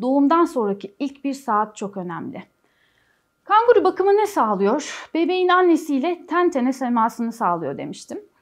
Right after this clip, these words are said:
Bebeğin sağlığı ve iyi ka-, iyilik halinin devamı için. Anne sütü yapımı ve salınımının artması için, bebeğin vücut sıcaklığı ve nem derecesinin düzenlenmesini, daha düzenli soluk alıp vermesini, sakinleşmesini,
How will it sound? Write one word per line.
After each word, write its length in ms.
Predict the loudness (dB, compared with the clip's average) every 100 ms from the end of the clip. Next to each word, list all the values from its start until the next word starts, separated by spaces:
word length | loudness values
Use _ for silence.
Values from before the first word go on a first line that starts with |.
| _ _ -20 -12 -6
Bebeğin 360 | -4 -2 -2
sağlığı 560 | -4 2 4 4 2 -2
ve 100 | -2
iyi 200 | -2 -2
ka-, 260 | 0 0 0
iyilik 320 | -2 -2 -2
halinin 400 | -2 0 2 2
devamı 400 | 0 0 -2 -4
için. 340 | -6 -10 -14 -14 _ _ _ _ _ _ _ -2
Anne 260 | 0 2 0
sütü 280 | -4 -8 -2
yapımı 460 | -2 0 0 2
ve 100 | 0
salınımının 600 | -2 -2 0 0 0 0
artması 560 | 2 0 -2 -10 -10 -10
için, 420 | -10 -10 -10 -12 -6
bebeğin 500 | -4 0 0 0 0
vücut 260 | -2 -6 -10
sıcaklığı 560 | -6 -4 -4 -4 -6
ve 120 | -2
nem 220 | 0 2 2
derecesinin 600 | 0 -4 -6 -4 -4 -4
düzenlenmesini, 960 | -4 -4 -4 -4 -6 -8 -10 -10 -10 -12 _ -20 -20 -10 -4
daha 240 | -2 2
düzenli 420 | 2 4 4 2
soluk 340 | 0 -2 0 0
alıp 280 | -2 -4
vermesini, 760 | -4 -4 -6 -10 -10 -8 -8 -10
sakinleşmesini, 1300 | -8 -6 -6 -2 -2 0 -2 -4 -4 -6 -6 -6 -8